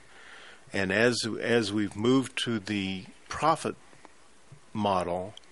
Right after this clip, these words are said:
companies have invested huge amounts of money into these vaccine developments. And, you know, you want to get, if you get a vaccine out there, almost to completion of trials or ready to go to trials,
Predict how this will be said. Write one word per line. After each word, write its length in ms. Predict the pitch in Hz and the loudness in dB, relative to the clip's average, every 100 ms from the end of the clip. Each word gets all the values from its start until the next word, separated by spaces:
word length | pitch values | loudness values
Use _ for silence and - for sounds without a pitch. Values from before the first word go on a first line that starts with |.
| - - - - - - - - | -20 -20 -20 -20 -20 -20 -18 -2
companies 680 | 131 123 117 107 - - - - - - - - - | 4 4 4 2 0 -4 -8 -18 -20 -20 -20 -20 -12
have 760 | - 104 101 98 95 92 - - - - - - - - - - - | -8 -2 0 0 -2 -6 -16 -20 -20 -20 -20 -20 -20 -20 -20 -20 -2
invested 460 | 117 107 123 - 104 | 0 4 4 2 -2
huge 200 | 156 151 | 0 2
amounts 260 | 120 107 - | 4 4 2
of 80 | |
money 200 | 104 110 | 0 2
into 160 | 104 92 | 0 -2
these 180 | 92 85 | -4 -2
vaccine 720 | 104 92 - 127 113 98 98 | 2 2 0 0 0 0 -4
developments. 600 | 98 92 90 92 95 - - - - - - - - | -4 -2 -2 -4 -8 -10 -14 -18 -18 -18 -20 -20 -6
And, 240 | 110 98 98 | 0 0 2
you 140 | 110 | 4
know, 60 | 110 | 4
you 240 | 104 107 | 4 2
want 180 | 127 139 | 2 2
to 40 | |
get, 240 | 113 117 - - | 4 4 2 -6
if 200 | 123 - | -8 -4
you 100 | 113 | 0
get 180 | 135 143 | 4 4
a 60 | |
vaccine 460 | 107 120 107 - 123 | 4 4 4 2 2
out 220 | 107 101 | 2 2
there, 340 | 117 107 104 90 | 2 4 2 2
almost 460 | 120 127 120 113 - | 2 2 2 -2 -4
to 60 | - | -8
completion 560 | 104 90 135 127 113 | -8 -4 -2 0 -2
of 120 | 98 | -4
trials 640 | - 127 131 110 98 95 - | 2 6 8 8 6 0 0
or 260 | 104 95 | 2 2
ready 300 | 90 101 117 | 4 4 2
to 60 | 95 | 0
go 100 | 101 | -4
to 80 | 92 | -4
trials, 480 | - 117 107 104 | 2 4 4 2